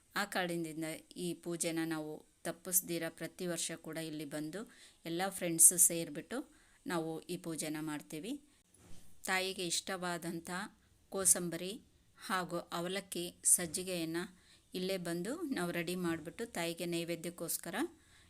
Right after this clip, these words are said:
ಇಡ್ತೀವಿ. ನೈವೇದ್ಯಕ್ಕಿಟ್ಟು ಪೂಜೆ ಎಲ್ಲ ಆದ ನಂತರ ಎಲ್ಲರಿಗೂ ಕೂಡ ಈ ಪ್ರಸಾದವನ್ನು ಹಂಚಿ, ನಾವು ಕೂಡ ಈ ಪ್ರಸಾದವನ್ನು ಸ್ವೀಕಾರ ಮಾಡ್ತೀವಿ. ಈಗ ತಾಯಿಯ ಆವಾಹನೆಯನ್ನು ಮಾಡಿದ್ದಾಯಿತು. ಮಾಡಿದ್ದಾಗಿದ ನಂತರ ಈಗ ನಾವು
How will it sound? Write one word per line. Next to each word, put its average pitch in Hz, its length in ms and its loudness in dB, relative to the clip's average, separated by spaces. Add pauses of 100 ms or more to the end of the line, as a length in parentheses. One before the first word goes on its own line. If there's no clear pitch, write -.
(160)
ಇಡ್ತೀವಿ. 170 400 -4 (160)
ನೈವೇದ್ಯಕ್ಕಿಟ್ಟು 185 720 -2 (440)
ಪೂಜೆ 214 280 2
ಎಲ್ಲ 180 80 -2 (120)
ಆದ 180 120 -4 (140)
ನಂತರ 160 220 -6 (600)
ಎಲ್ಲರಿಗೂ 185 460 0 (120)
ಕೂಡ 175 120 -4 (320)
ಈ - 20 0 (120)
ಪ್ರಸಾದವನ್ನು 170 680 -2
ಹಂಚಿ, 170 280 -4 (140)
ನಾವು 180 180 0 (120)
ಕೂಡ 175 120 -4 (200)
ಈ - 20 -2 (120)
ಪ್ರಸಾದವನ್ನು 165 640 0 (500)
ಸ್ವೀಕಾರ 180 400 -2 (120)
ಮಾಡ್ತೀವಿ. 165 420 -6 (320)
ಈಗ 170 100 -4 (200)
ತಾಯಿಯ 170 360 -2 (260)
ಆವಾಹನೆಯನ್ನು 170 800 -2
ಮಾಡಿದ್ದಾಯಿತು. 156 600 -6 (580)
ಮಾಡಿದ್ದಾಗಿದ 196 680 0 (120)
ನಂತರ 160 240 -4 (800)
ಈಗ 196 120 -2 (140)
ನಾವು 170 220 0